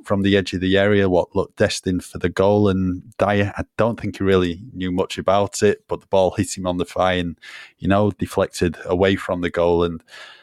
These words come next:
that really was an important moment, because it was actually pointed to me last night Dier celebrated that moment. I didn't spot it at the time, but yeah, clenched his fist and, you know,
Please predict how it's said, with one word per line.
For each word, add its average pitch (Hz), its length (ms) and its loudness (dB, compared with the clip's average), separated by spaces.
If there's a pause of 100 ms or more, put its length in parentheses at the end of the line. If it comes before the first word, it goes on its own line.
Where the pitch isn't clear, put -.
(400)
that 104 200 0
really 117 340 4
was 110 180 2
an 95 100 -2
important 92 400 -2
moment, 101 340 0
because - 520 -6
it 104 60 -6
was 90 160 -2
actually - 240 -2
pointed 101 340 -4
to - 140 -12
me 90 60 -2
last 90 240 -2
night 95 260 0 (320)
Dier 117 240 0
celebrated 117 760 0
that 82 160 -2
moment. 82 400 -4 (120)
I 92 80 0
didn't 95 260 0
spot - 360 -4
it 98 140 -2 (100)
at 92 140 -4
the 92 80 -6
time, 107 380 0
but 87 180 -4
yeah, 101 400 2
clenched 92 360 -2
his 92 180 -6
fist - 420 -2
and, 90 280 -8 (460)
you - 80 -12
know, 110 300 2